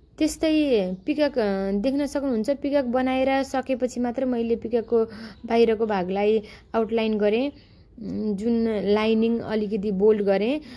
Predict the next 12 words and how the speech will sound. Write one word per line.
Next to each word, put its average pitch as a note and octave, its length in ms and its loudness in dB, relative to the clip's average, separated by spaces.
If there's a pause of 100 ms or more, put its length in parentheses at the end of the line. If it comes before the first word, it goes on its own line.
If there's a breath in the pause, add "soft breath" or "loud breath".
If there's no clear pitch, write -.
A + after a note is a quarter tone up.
(160 loud breath)
पहिला C4 280 4
नै C4+ 280 2
मोटो B3 340 2
लाइनले A3 360 2
तान्नुभयो G3+ 560 0
भने, G3 240 0
अ, F#3 380 -4
भित्र F#3+ 340 -2
भर्ने F#3 360 -2
क्रममा, G3+ 540 0 (540 loud breath)
उम्, F#3 160 -8 (720)
त्यो A3 340 2